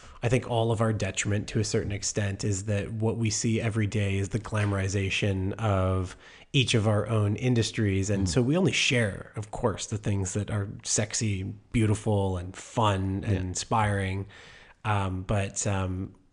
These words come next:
Speaker 1: you know, behind the scenes, we're all working our asses off. And I can say that from, from an advertising standpoint.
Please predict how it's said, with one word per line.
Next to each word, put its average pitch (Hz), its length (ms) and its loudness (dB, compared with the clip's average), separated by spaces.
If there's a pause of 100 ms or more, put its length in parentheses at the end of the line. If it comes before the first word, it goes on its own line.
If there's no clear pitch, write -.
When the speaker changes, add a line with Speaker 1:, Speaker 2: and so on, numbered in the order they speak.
Speaker 1:
you 127 100 0
know, 107 80 2
behind 107 380 0
the 101 40 -6
scenes, 110 520 0
we're 139 200 2
all 127 140 0
working 104 340 -4
our 98 140 -4
asses 101 380 -4
off. - 360 -8
And 131 140 0
I 156 80 2
can 180 140 0
say 120 180 0
that 113 240 0
from, 101 320 0 (300)
from 107 160 -4
an 95 80 -2
advertising 120 640 2
standpoint. 110 680 2